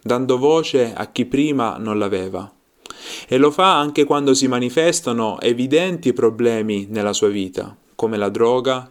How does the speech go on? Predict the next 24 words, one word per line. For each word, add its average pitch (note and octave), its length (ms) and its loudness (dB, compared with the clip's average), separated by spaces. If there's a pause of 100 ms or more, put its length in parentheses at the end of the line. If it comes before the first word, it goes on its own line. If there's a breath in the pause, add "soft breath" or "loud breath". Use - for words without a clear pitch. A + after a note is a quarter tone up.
il G#2 120 -6
fisco, B2 760 -2
la G#2+ 140 -6
famiglia. G2 640 -4 (600 loud breath)
Ma C3 100 0
questi F3 300 2
sono B2 240 0
problemi C#3 460 2
che C3+ 100 0
nel B2 160 0
suo C3 180 0
caso D3+ 320 0
non A#2+ 200 -2
lo A#2+ 100 4
screditano, C3 720 0
non A#2+ 140 0
lo B2+ 80 4
squalificano C3+ 1040 -2
agli A2+ 300 -2
occhi B2 320 0
di A2 100 -6
chi G#2+ 160 -4
lo G#2 100 0
segue, G2 580 0